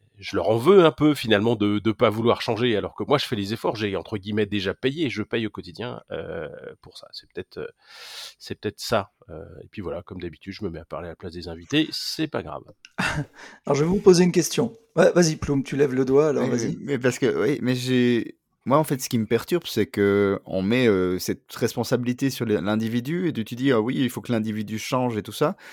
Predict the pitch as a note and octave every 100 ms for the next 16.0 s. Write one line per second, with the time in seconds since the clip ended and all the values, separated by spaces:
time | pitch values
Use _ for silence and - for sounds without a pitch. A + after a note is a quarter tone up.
0 | - - - G2 A2+ A2+ - _ - -
1 | - B2 A#2+ G#2 G2 A2+ A#2+ C#3 A2 G2+
2 | G#2 G#2+ A2+ A#2+ G2+ B2+ - G#2 G2 G2+
3 | G#2+ G#2 - - F#2 A#2 - E2+ E2 E2
4 | E2 F2+ F2+ G2 A2+ A#2+ E2 D2+ C#2+ -
5 | - - F2 E2 - G#2 - G2+ F#2 G2+
6 | E3 E3+ G2+ F#2 E2+ F2 - A#2 A2 G#2
7 | F#2 D3 E3+ - - - _ B2+ C3 C#3
8 | G#2+ G2+ - - C3 A#2+ B2 A#2 B2 A#2+
9 | A#2+ - C3+ C3+ - - B2+ B2 B2+ -
10 | C#3 C#3 A2+ F2+ - - B2 A#2+ B2 G2
11 | - G#2+ A#2 B2+ G#2+ G2 G2+ G#2 A#2+ A#2
12 | G2+ E2 F#2+ G2 - G2+ G2 E2 G2 G#2+
13 | - B2 G2+ A#2 G#2 G#2+ A2+ A2+ B2+ G2
14 | F#2 - A#2+ - G2 F2+ F2+ F#2 - F2+
15 | G2 G2+ G#2 G2+ F#2 F2+ G2 F#2 C#3+ -